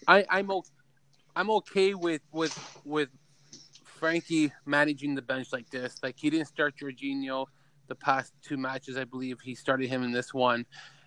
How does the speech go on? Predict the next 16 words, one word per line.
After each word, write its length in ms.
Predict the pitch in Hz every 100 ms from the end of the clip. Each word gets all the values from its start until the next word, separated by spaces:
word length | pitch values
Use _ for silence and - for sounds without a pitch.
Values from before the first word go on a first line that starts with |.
| _
and 440 | 127 120 120 120 110 _ _ -
he 140 | 120
elected 480 | 127 120 131 - 139
to, 300 | - 135 123 117
to, 160 | 131 120
to 100 | -
bench 340 | 120 131 123 -
Kovacic 580 | 139 127 131 143 131 -
today, 340 | 135 131 131 - - -
uh, 80 | 113 - _ - - -
yesterday 420 | 147 143 143 139
in 80 | 135
this 220 | 131 -
match. 360 | 139 139 139 -
And 240 | 123 117 -
basically, 600 | 139 135 - - 143 135